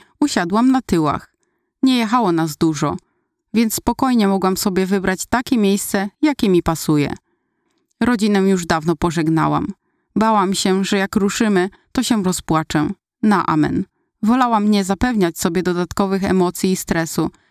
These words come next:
I tak były już nadszarpnięte. Ruszyliśmy, a ja nie płakałam.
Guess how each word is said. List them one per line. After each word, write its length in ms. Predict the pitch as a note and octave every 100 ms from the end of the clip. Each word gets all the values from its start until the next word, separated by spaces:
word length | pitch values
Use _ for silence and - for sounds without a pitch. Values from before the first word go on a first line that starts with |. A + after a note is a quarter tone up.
| _ _
I 80 | C#4 -
tak 240 | G3 E3+
były 280 | D#3+ E3 D#3+
już 180 | - -
nadszarpnięte. 840 | D#3 - D#3 - - D3+ D3+ - - _ _ _ _ _ _ _ _ _ _ _ _ _
Ruszyliśmy, 800 | F#3 F#3 - A3+ A#3+ - G#3 G3+ - _ -
a 80 | D#4+
ja 140 | C#4
nie 140 | A3 F#3+
płakałam. 600 | E3+ D#3+ D#3 D3+ D3